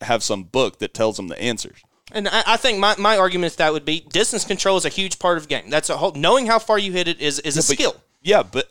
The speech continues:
Speaker 1: everyone needs to know that, and TrackMan just makes it faster. It doesn't necessarily, everyone could go walk off how far they're hitting shots. It just makes it faster.
Speaker 2: I could do, I could use the exact same argument with the green reading books, though. It's a feel thing.
Speaker 1: No, you can't go,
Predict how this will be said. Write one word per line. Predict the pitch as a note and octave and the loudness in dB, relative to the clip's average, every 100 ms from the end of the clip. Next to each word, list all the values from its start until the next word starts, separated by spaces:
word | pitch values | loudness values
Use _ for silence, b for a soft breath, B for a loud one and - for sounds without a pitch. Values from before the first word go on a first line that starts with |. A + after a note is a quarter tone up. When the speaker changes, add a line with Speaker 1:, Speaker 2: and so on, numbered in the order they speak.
| - | -2
Speaker 1:
everyone | C3 D#3+ E3+ D#3 C#3+ | 0 0 0 0 0
needs | C3+ D3 - | 0 -2 -4
to | C3+ | -2
know | A2+ D#3+ | 0 2
that, | A#2 G#2 - | 2 0 0
and | A#2 | -2
TrackMan | C#3 D3 C3+ B2+ | 2 2 0 -2
just | A#2 - | -4 -2
makes | B2 - | -2 -2
it | - | -8
faster. | - - A#2+ D3+ - D2 | -10 0 2 2 0 -8
It | D2+ | -4
doesn't | A2 C3 G#2+ | -2 -2 0
necessarily, | B2+ - - - C3+ C3 A2+ F#2+ - | -2 -2 -2 2 2 2 0 -2 0
everyone | C#3+ D#3+ C#3+ C3+ | 0 0 -2 -4
could | C3 G2 | -6 -2
go | B2 B2 | 0 0
walk | G#2+ C3 C3+ | 2 0 4
off | C3 C#3 | 4 4
how | A#2+ A#2 | 2 2
far | A#2+ B2 | 2 2
they're | A2 | 2
hitting | A#2+ A2 | 0 0
shots. | G#2 A#2 B2+ - | 0 2 2 2
It | - | -6
just | A#2+ | -4
makes | A#2 A#2 | -2 -4
it | - | -6
faster. | - G#2+ C3+ - - | -2 2 2 0 -2
Speaker 2:
I | B3+ | -4
could | D4 | -4
do, | G#3 A#3+ | -6 -2
I | B3 | -2
could | C4+ A3 | -2 -6
use | A#3+ | -4
the | A3 | -2
exact | G3 G3+ | 0 0
same | - G#3 | 0 0
argument | G#3+ A3 G#3+ | 0 0 -2
with | G#3 | -4
the | |
green | G3+ F4+ | -6 -6
reading | A#3 A#2 | -6 -8
books, | G2+ - | -10 -10
though. | - C#2 _ _ _ _ _ _ _ | -10 -10 _ _ _ _ _ _ _
It's | - | -4
a | F3 | -4
feel | - D#4 F#4+ | -4 -6 -6
thing. | B2 D#3 E4 _ - | -6 -6 -8 _ -2
Speaker 1:
No, | G3 | 0
you | D#3 E3+ | 0 -4
can't | - G3+ A3 | 0 0 2
go, | D#3 C3+ A#2 | 2 2 0